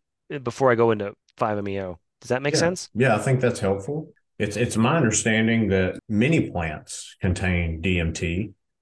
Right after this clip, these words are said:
Speaker 1: Mm-hmm.
Speaker 2: and it, but because we have that enzyme in our stomach,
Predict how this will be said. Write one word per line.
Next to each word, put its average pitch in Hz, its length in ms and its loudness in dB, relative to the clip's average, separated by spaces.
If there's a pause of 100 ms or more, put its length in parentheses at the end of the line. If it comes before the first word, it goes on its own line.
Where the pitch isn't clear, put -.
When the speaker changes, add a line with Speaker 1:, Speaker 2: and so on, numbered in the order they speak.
(140)
Speaker 1:
Mm-hmm. 120 100 -4
Speaker 2:
and 95 440 2
it, 92 240 -2
but 104 160 2
because 127 360 2
we 120 140 4
have 110 200 2
that 98 180 0
enzyme 101 760 -2
in 104 120 -2
our 87 100 0
stomach, 113 560 -2